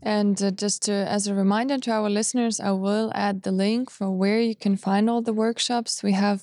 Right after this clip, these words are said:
a little bit refreshed webpage of eLibrary, and all the other activities are much easy to find, including the podcasts. So just check the show notes below. And as the E S V S Academy activities have been expanding, I wanted you to briefly talk to us about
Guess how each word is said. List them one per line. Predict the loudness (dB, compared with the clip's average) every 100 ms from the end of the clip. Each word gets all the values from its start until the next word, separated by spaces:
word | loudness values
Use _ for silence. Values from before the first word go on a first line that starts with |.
| 0
a | 2
little | 2 0
bit | -2 -8 -2
refreshed | -2 -2 -2 0 0 -2 -6 -6
webpage | -4 -4 -4 -2 -2 0 -2
of | -2 -6 -4
eLibrary, | 0 2 2 0 0 2 4 2 2
and | 4 4 4 -2 -20 -20 _ -2
all | 0
the | 2 0
other | 0
activities | -4 -6 -4 -2 0
are | 2
much | 2 2 0
easy | -2 0 0 0
to | -2
find, | -2 -2 0 0
including | 2 2 4 4
the | 2
podcasts. | 0 -6 -4 0 0 -2 -4 -8 -8 -20 -20 -6
So | -4 0 0 0
just | -2 -2 -4
check | -8 -6
the | -2
show | 0 2 4
notes | 4 0 -6 -8 -4
below. | -2 0 -4 _ _ _ -2
And | 0 2 0
as | -2
the | 0
E | 0 2
S | 0
V | 0
S | 0 0
Academy | -2 0 2 2 4 4
activities | 2 -2 0 2 2 0 -2
have | -4 -2 -2
been | 0 0
expanding, | -2 -2 0 2 2 2 0
I |
wanted | 0 2 2 0 -2 2
you | 2
to | 2 0
briefly | 2 2 2 0
talk | 0 -2 -2 0
to | 0
us | 2 -2
about | -2 2 4 2